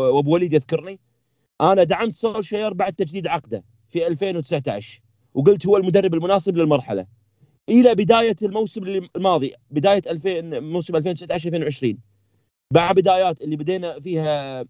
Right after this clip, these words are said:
بفوز أربعة صفر على تشيلسي، بعدها قلت مناسب، مناسب، بعدها غيرت رأيي وقلت إنه يجب أن يرحل، لا يقدم شيء جديد. بعدها تغير رأيي، وأصبحت أرى سولشير هو المدرب المناسب. هي مش قرآن، هو مو انتصار للذات أو انتصار للرأي.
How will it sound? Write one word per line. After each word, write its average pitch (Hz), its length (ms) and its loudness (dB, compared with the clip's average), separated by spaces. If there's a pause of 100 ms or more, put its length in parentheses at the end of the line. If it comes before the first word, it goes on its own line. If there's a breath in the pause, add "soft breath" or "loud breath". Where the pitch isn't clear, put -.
(280)
بفوز 143 360 -2
أربعة 156 220 -4
صفر 151 240 -6
على 139 120 -4
تشيلسي، 127 400 -8 (480)
بعدها 190 340 2
قلت 185 280 -8 (120)
مناسب، 180 480 -4
مناسب، 202 320 -6 (200)
بعدها 160 240 -2
غيرت 165 380 0
رأيي 180 280 -2
وقلت 165 340 -4
إنه 160 220 -2 (100)
يجب 151 260 0
أن 151 100 -2
يرحل، 160 320 -2 (120)
لا 170 120 4
يقدم 151 420 2
شيء 123 180 -6
جديد. 107 320 -8 (460)
بعدها 262 420 0
تغير 294 400 2
رأيي، 226 360 -6 (580)
وأصبحت 226 540 -6
أرى 254 240 -4
سولشير 254 360 -4
هو 240 160 -8
المدرب 254 300 -2
المناسب. 247 480 -8
هي 220 120 -2
مش 240 180 -8
قرآن، 233 440 -6 (500)
هو 185 120 2
مو 254 120 0
انتصار 240 400 -2
للذات 202 500 -2
أو 185 200 2 (280 soft breath)
انتصار 196 400 -2
للرأي. 185 440 -2